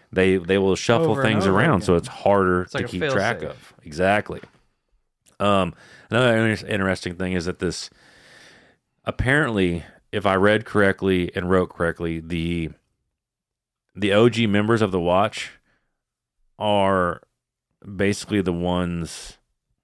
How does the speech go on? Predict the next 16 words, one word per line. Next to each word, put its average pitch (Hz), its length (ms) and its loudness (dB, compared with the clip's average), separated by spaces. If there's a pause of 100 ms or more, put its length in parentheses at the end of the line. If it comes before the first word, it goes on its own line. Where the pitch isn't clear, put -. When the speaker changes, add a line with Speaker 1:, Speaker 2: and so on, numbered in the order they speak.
(400)
Speaker 1:
semi-responsible 90 1160 -2
for 80 220 -10
Aegis, 85 540 -6 (440)
and 87 140 -8
they 87 100 -4
have, 95 600 -2
they 90 120 -8
have 95 100 0
a 92 60 0
mother 101 320 2
cell 82 320 -2
that 80 120 -12
they 85 140 -4
call 85 360 -2
Aegis 85 300 -6
Prime, 90 540 -4